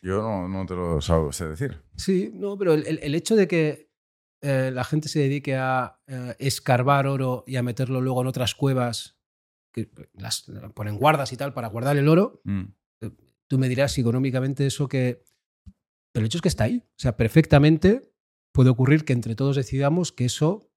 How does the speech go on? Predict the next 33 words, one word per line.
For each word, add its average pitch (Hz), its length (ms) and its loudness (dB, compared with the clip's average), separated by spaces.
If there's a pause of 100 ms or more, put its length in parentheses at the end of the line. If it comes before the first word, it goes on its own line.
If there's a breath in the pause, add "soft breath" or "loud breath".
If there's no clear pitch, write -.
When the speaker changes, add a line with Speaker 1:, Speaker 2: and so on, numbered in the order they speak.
(220)
Speaker 2:
tiene 123 160 2
valor 131 360 0
y 143 80 0
es 123 120 -4
algo 127 200 -4
que 120 100 -6
hay 113 40 -6
que 117 120 -6
guardar 143 420 -2
y 139 80 -2
cuando 110 240 -4
me 110 100 -6
lo 110 120 -4
des, 156 200 -2
pues 110 140 -8
yo 117 80 -4
le 120 40 -4
voy 120 100 -6
a - 20 -6
asignar 113 280 -8
un 113 100 -4
valor 110 340 -2
más 113 260 -10
o 110 60 -6
menos 113 260 -4
alto, 143 240 0
pero 120 180 -6
le 101 60 -4
voy 110 120 -6
a 101 60 -6
dar 101 100 -10
un 95 100 -10
valor. 92 260 -16